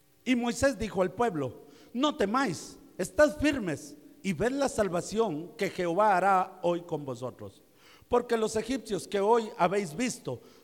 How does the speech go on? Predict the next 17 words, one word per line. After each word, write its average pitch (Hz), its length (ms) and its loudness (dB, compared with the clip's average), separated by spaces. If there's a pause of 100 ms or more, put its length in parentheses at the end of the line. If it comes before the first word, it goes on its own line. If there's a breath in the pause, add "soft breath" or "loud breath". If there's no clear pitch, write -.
nunca 247 640 0
más 233 520 0
para 170 220 2
siempre 233 460 -2
los 165 240 0
veréis. 143 540 -2 (260 loud breath)
Jehová 233 840 2
peleará 202 560 2
por 196 180 0
vosotros 170 760 -2
y 170 80 0
vosotros 165 680 -4 (100)
estaréis 131 540 -6
tranquilos". 113 680 -10
Qué 151 100 -12
precioso, 98 680 -14
¿eh? 123 80 -16